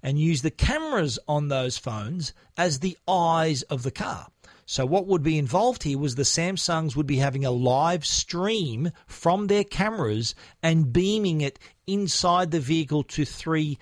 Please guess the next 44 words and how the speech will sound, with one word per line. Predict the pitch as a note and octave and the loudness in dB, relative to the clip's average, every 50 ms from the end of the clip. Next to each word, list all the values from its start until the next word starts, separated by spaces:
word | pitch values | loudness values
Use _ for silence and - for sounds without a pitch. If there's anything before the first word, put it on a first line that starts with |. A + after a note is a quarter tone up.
| - _ | -12 _
Samsung | - - - - E3 D#3+ D#3 D3+ C3 - - D#3+ D3 C#3+ C3+ A#2+ - _ _ _ | -8 -6 -2 0 0 0 0 0 0 -2 0 0 0 0 -2 -4 -8 _ _ _
tablets. | - - F#3 D#3 G#2+ F2+ - - - - - - - - _ _ - - - - - _ | -2 -2 -2 -2 -2 -8 -12 -14 -12 -12 -12 -12 -12 -18 _ _ -20 -20 -20 -20 -20 _
So | _ - - C#3+ C#3 | _ -2 0 0 2
this | D3+ F#3+ - - | 2 2 2 2
is | G3 D3 D#3 | 2 2 2
a | D#3+ D3+ | 2 0
test | - - - E3 D3 - - | 0 0 0 0 0 0 0
not | F3 F3+ F#3+ | 0 0 2
only | F3+ E3+ D#3+ | 2 0 0
for | B2 D#3 | 0 -2
the | C#3+ | -2
driver, | C3 B2 C#3+ E3+ F#3 G3+ G#3 E3+ D3 A2+ G#2 - - - - - | 0 2 2 4 4 4 2 2 0 -2 -4 -8 -14 -20 -20 -4
but | _ D3 F3+ | _ 2 2
also | G#3 A#3 A3+ - C4 C#4 | 2 2 2 0 0 0
a | C4+ | -2
test | - - - F#3+ E3+ - - | -2 -2 -2 -2 -2 -2 -4
for | - E3 | -6 -6
the | D3+ E3+ | -4 -4
network, | E3+ E3 F#3 A3+ - _ C#3+ A2+ G2 F2+ - - - | -2 -2 -4 -4 -6 _ -6 -6 -6 -6 -8 -12 -14
because | A#2 - D3+ D#3 C3 - - - - - - | -6 -2 -2 -2 -2 -4 -8 -16 -20 -20 -6
they | - C#3 C#3+ | -2 -2 -2
did | C3+ B2 G3+ G#3+ E3 E3 | 0 0 -2 -4 -2 -2
this | F#3+ F3 - - - | -2 0 0 -2 -2
at | D3+ C#3 - | -4 -4 -2
the, | - D3+ C#3+ C#3+ C3+ C3+ | 0 0 2 2 2 2
uh, | C#3 C3+ | 2 0
Calder | - - - F3 F#3 F#3+ E3 E3+ | -2 0 2 2 2 2 2 0
Park | - - - E3+ F3 F3 E3 - | -2 -2 -2 0 0 0 -2 -4
Raceway | C#3 B2+ C3+ D#3+ D#3+ - - E3+ D3+ D3 D3 | -2 -2 0 0 0 -2 -2 -2 0 0 0
in | C#3+ B2+ | -2 -2
Victoria, | B2+ B2+ - - - C3+ D3 F3 | -4 -6 -6 -4 0 0 0 0
which | F#3 F#3 - | -2 -2 -4
is | E3 C#3+ | -6 -6
quite | - - F#3 G3 G3+ - | 0 0 0 0 0 0
big, | - E3 F#3+ - - - _ - - - - - _ | -2 -2 -2 -4 -8 -18 _ -20 -20 -20 -20 -18 _
uh, | C#3 | -6
and | C3 C3 C3 B2+ C3 C3 C3+ C#3 C3+ | -4 -2 -2 -2 -2 -2 -2 -2 -2
the | C3+ | -2
car | - - D#3+ E3+ F3 F3 E3+ | 0 2 2 2 4 2 2
is | D3+ | 0
travelling | - - E3+ D#3 C#3+ D#3+ D#3+ D3 | 0 0 0 0 0 0 0 0
at | C#3 A#2+ | 0 0
high | G#2+ D3 E3 E3+ | 2 2 2 2
speed. | D#3+ - - - C#3+ B2+ A#2+ D#3+ A3+ A#3 | 2 0 0 0 0 0 0 -2 -4 -6